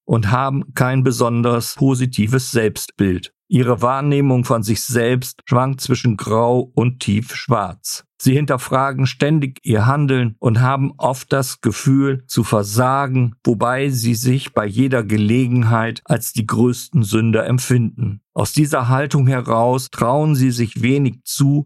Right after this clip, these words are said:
und bleiben, bildlich gesprochen, in der letzten Reihe der Gemeinde sitzen. Sie leben ihr Glaubensleben zurückgezogen und bemühen sich nicht aufzufallen. Doch dazu besteht kein Anlass,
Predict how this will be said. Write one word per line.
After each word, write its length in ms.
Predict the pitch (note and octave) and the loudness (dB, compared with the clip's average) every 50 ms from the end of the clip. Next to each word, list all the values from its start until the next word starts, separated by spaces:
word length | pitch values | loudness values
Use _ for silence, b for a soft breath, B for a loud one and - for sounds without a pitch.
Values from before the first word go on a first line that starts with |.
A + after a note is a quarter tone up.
| _ _ | _ _
und 220 | - B2 A2+ G#2+ | -2 -2 -2 -2
bleiben, 420 | - A2+ A2+ A2 A#2 B2 C3 C#3+ C#3 - | -2 0 0 0 0 0 0 -2 -2 -2
bildlich 540 | B2 A2+ A#2+ D3 C#3+ - C3+ C#3 C3 - - | 0 0 0 0 0 -2 -2 -2 -2 -2 -2
gesprochen, 720 | C3+ B2 - - - - - A#2+ B2 A#2 - C3+ B2+ B2+ - | -2 -2 -2 -6 -8 -4 -2 -2 0 0 0 0 0 0 0
in 120 | - C3 | 0 0
der 100 | B2+ B2 | 2 2
letzten 440 | A#2+ B2+ C3 C3 - - - D#3+ B2+ | 0 -2 -2 -4 -6 -4 0 0 2
Reihe 340 | A#2 G#2+ A#2 A#2+ A#2 A2+ A2 | 2 2 0 0 0 0 0
der 140 | G#2 A2+ A2+ | 0 0 0
Gemeinde 600 | B2 C#3+ D3 C#3+ B2 A2 A2 A2 G#2+ G#2 A2 G2+ | 2 2 2 2 0 0 0 0 0 0 0 0
sitzen. 560 | F2+ G#2+ G2+ - - - - B2 - - _ _ _ _ _ | 0 -2 -2 -2 -4 -8 -6 -6 -6 -6 _ _ _ _ _
Sie 180 | - - A#2 A#2 | -2 0 0 2
leben 320 | A#2 B2+ C#3 D3 C#3+ D3 | 2 2 2 2 0 0
ihr 180 | D3 B2 A#2 G#2+ | 0 0 -2 -2
Glaubensleben 840 | G#2+ A#2+ B2 B2+ C#3+ C#3+ C#3+ C3 - - - A#2+ B2+ B2+ A#2+ A#2+ G#2+ | 0 0 0 0 0 -2 -4 -6 -6 -4 -2 0 0 0 0 -2 -2
zurückgezogen 1160 | - - A#2 G#2 C3 D3 C#3+ - C3+ B2+ B2+ - - - C3+ C3+ C3 B2+ A#2+ B2 A#2+ B2+ b b b _ | -2 -4 -2 0 0 0 0 -2 -4 -4 -4 -6 -2 0 0 2 2 0 0 0 -2 -4 b b b _
und 200 | - C#3 C3+ B2+ | -2 -2 -2 0
bemühen 520 | A#2+ A#2 A#2 A#2 A#2+ B2+ C#3 D3 C#3+ C#3 C3 | 0 0 2 2 4 4 4 2 2 2 2
sich 300 | A#2 A2+ A#2+ A#2+ - - | 2 0 0 -2 0 0
nicht 440 | A2 G#2+ B2 C3 C3 - - - - _ | 2 2 2 2 0 -4 -8 -14 -10 _
aufzufallen. 1040 | - C3+ A2+ A2 - - - - - A#2 - - - A2+ G2+ G2 F#2 F2 G2 F#2+ _ _ _ _ _ _ _ _ _ _ | -2 -2 -2 -2 -4 -8 -8 -4 -4 -4 -2 -2 -2 -2 -2 -2 -4 -6 -8 -12 _ _ _ _ _ _ _ _ _ _
Doch 160 | - C#3 C3 | -2 0 0
dazu 400 | - - C#3+ C3 C3 - - C#3 | 0 0 -2 -2 -2 -2 0 0
besteht 420 | C3 C#3 C3 - - C#3 C3+ C3 - | 2 0 0 0 -2 -2 -2 -2 -2
kein 320 | - C#3+ C#3 C#3 C#3 - | -2 0 0 -2 -4 -6
Anlass, 640 | - - D#3+ D3+ C3+ B2 G#2 F#2+ F2+ - - - | -4 0 2 2 2 2 0 -2 -4 -8 -10 -14